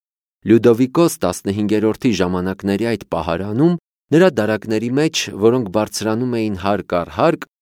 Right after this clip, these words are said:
յոթ-ութ շարք միմյանց վրա և պահարանը դարձնում էին կախարդական փոքրիկ մի տնակ, որն իր տեսքով գերազանցում էր ամերիկյան երկնաքերների ձևը,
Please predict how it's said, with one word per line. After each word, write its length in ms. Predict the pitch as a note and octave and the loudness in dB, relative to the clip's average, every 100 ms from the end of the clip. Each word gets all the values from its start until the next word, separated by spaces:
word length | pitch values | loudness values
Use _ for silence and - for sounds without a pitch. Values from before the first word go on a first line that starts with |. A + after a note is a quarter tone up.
| _ - | _ 2
յոթ-ութ 440 | A2+ A#2 G2+ G#2+ - | 4 4 2 -2 -2
շարք 360 | B2 A2 - | -2 -2 -4
միմյանց 500 | E2 E2 F2 F2 F2+ | -6 -4 -2 -4 -6
վրա 260 | - F#2+ A2 A2 | -4 -2 0 -2
և 160 | F#2 | -4
պահարանը 480 | - F2+ F#2 G#2+ G2+ | -4 -2 0 0 0
դարձնում 560 | E2 F2+ F2+ G#2 G#2+ G#2+ | -2 -2 -2 -4 -2 -2
էին 200 | G2 F2+ | -2 -2
կախարդական 800 | F#2+ F#2 F#2 E2+ F#2 G2 A#2 G#2 | -2 -2 -4 -4 -6 -2 -2 -2
փոքրիկ 560 | - F2+ - B2+ - G2 | -4 -6 -2 -4 -2 -4
մի 160 | F2+ - | -4 -4
տնակ, 500 | F2 G2 D3+ G#2 - _ - | -4 0 0 -2 -6 _ 0
որն 260 | G#2+ G2+ | 2 4
իր 120 | G2 - | 2 0
տեսքով 480 | A2+ A2+ - C#3 F2 | 0 0 0 -2 0
գերազանցում 680 | F2+ F#2 F2+ G2+ G2+ B2 A2 | -2 -2 -2 -4 -4 -2 -2
էր 100 | F#2 | -2
ամերիկյան 680 | F2+ F2+ F2+ - A#2+ G#2+ | -4 -4 -6 -2 -2 0
երկնաքերների 1000 | F#2 F#2 F2 F#2+ F2+ - F#2 F2 F2 F2 F2+ E2+ | 0 -2 -2 -6 -6 -4 -4 -2 -4 -6 -8 -4
ձևը, 400 | A#2 D#3 G2 | -2 -2 -4